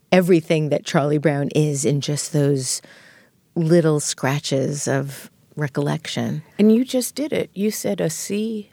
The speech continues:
Speaker 2: a period, a period, and a C. Like when my four-year-olds say, I, I'll tell them, I often talk to them about difficulties my students have. I go to them with my problems. And I say, "Well, for instance, they're, they're scared of drawing hands."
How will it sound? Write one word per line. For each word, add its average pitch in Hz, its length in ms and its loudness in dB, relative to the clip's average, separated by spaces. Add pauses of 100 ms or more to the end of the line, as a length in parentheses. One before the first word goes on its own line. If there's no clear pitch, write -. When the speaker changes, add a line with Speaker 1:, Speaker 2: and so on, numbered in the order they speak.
Speaker 2:
a 160 100 -4
period, 180 680 -6
a 175 100 -4
period, 165 720 -4
and 151 180 -6
a 147 100 -8
C. - 460 -10 (580)
Like 180 140 2
when 208 140 4
my 214 180 0
four-year-olds 214 680 -2
say, - 400 -4 (180)
I, 170 240 0
I'll 180 120 2
tell 180 200 -6
them, 165 340 0
I 190 100 2
often 196 260 0
talk 175 220 -6
to 170 80 -4
them 165 120 0
about 151 260 -2
difficulties 156 480 -6
my 143 140 -4
students 180 460 -8
have. - 380 -10 (540)
I 147 100 -2
go - 180 2
to 160 60 2
them 151 180 -2
with 139 140 -4
my 143 120 -4
problems. - 460 -10 (260)
And 190 100 0
I 190 40 2
say, 196 160 0
"Well, 196 160 0
for 202 160 0
instance, 170 380 -4
they're, 147 360 0
they're 160 300 -2 (340)
scared 208 340 -2
of 175 80 -4
drawing 160 280 0
hands." - 640 -8